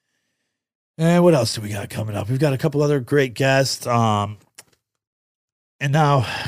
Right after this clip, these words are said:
gosh, that beach time was so much needed. And I, I, and I'm actually gonna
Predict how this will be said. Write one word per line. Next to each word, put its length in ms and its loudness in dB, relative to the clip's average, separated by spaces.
gosh, 220 -12
that 180 0
beach 260 0
time 220 -2
was 140 -6
so 220 -4
much 220 -8
needed. 340 -8
And 160 -8
I, 100 -4
I, 280 -8
and 120 -2
I'm 200 2
actually 420 4
gonna 500 0